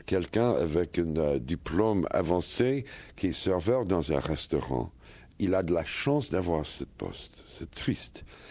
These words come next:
Et une chose qu'on fait aux jeunes aux États-Unis, qui n'existe pas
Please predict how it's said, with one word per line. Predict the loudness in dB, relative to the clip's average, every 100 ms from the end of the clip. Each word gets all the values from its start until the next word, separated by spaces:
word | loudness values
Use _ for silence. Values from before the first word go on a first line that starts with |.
| -20 -16 -2
Et | -2 -2 -12 -4
une | -2 0
chose | 0 0 0 -2
qu'on | 0 0
fait | 0 0 0 2 0
aux | 0
jeunes | 2 2 2 0 -4 -6
aux |
États-Unis, | -2 -2 0 -2 0 -4 -2 -4 -6 -10 -18 -18 -18 -20 -20 -6
qui | -2
n'existe | -2 -2 -2 -2
pas | 0 0